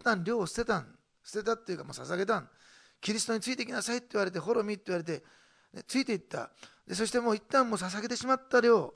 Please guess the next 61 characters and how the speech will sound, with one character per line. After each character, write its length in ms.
一 100
旦 340
も 120
う 40
捨 80
て 100
て 80
し 100
ま 80
っ 40
た、 100
捨 80
て 80
た 120
っ 120
て 80
い 40
う 20
か、 80
も 60
う 40
捧 220
げ 80
た。 100
も 80
う 0
本 200
当 100
に 60
神 160
様 120
に 60
捧 160
げ 80
て、 300
え、 120
捨 220
て 160
て、 80
捨 160
て 40
た 120
寮。 300
そ 180
の 120
寮 180
に 240
再 180
び 140
戻 200
っ 40
て 120
し 120
ま 60
っ 40
た 120
わ 40
け 60
で 100
す 120
ね。 80